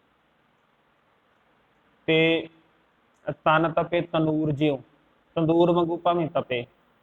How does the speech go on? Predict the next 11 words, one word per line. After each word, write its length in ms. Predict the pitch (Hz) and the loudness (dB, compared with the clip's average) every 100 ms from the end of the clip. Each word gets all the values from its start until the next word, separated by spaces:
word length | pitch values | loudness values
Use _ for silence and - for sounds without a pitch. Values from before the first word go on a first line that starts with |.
| _ _ 139 | _ _ -2
ਬਾਲਣ 420 | 147 147 151 151 | 2 4 2 0
ਹੱਡ 300 | 151 156 135 | 0 -2 -2
ਬਲਨ। 400 | 127 131 127 131 - _ _ _ _ _ _ _ _ _ _ | -4 -2 -2 -6 -14 _ _ _ _ _ _ _ _ _ _
ਸਿਰ 640 | - - 180 190 196 190 - _ - | -10 0 2 4 4 0 -6 _ 0
ਪੈਰੀ 320 | 165 170 180 | 2 4 2
ਥੱਕਾਂ 540 | 165 160 - 175 175 - | -2 -8 -4 -2 -4 -6
ਸਿਰ 380 | - - 156 156 | -12 -2 2 2
ਜੁਲਾ 440 | 143 156 151 151 - _ _ _ _ _ | 2 2 2 2 -6 _ _ _ _ _
ਜੇ 280 | 135 135 160 | -10 0 2
ਮੁਕਰੀ 640 | 156 160 - 160 170 170 - - _ 143 | 2 0 -2 2 2 2 -4 -20 _ -6
ਮਿਲਨ। 440 | 139 131 123 120 | -2 0 -2 -6